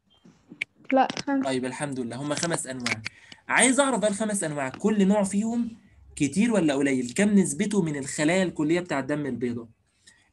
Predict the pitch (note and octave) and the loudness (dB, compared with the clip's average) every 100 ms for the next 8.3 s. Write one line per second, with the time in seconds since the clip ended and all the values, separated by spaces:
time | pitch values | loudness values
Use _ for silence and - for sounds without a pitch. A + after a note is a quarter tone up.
0 | - B3 C4+ G3+ G3 B3 G#3 A#3 B3 G3+ | 0 4 6 6 4 2 0 2 2 2
1 | - - - C3 C3+ C3+ D3 F3 F3 F3 | -4 -6 -8 -2 -2 0 0 0 0 0
2 | F3 G3+ G3 G#3 G3 _ _ - C#3 - | -2 0 0 -2 -4 _ _ -12 -12 -4
3 | - D#3 B2+ A2+ G#2+ - _ _ _ _ | 0 0 0 -8 -10 -14 _ _ _ _
4 | _ C#3 C#3 - A3 G#3+ E3 C#3+ C#3 C#3+ | _ -10 0 4 6 6 4 2 0 -2
5 | E3 D#3+ C#3 C3+ C3 C3+ - F#3+ A#3 A#3+ | 0 2 2 0 -4 -8 -2 0 2 2
6 | D#3+ C#3+ C#3 C#3 C3+ D3+ F3 E3+ C3 B2 | 0 -2 -2 -4 -4 -2 -2 -2 -4 -4
7 | A#2 A2 G#2+ _ _ _ _ _ _ _ | -6 -8 -14 _ _ _ _ _ _ _
8 | _ C3 B2+ | _ -8 -8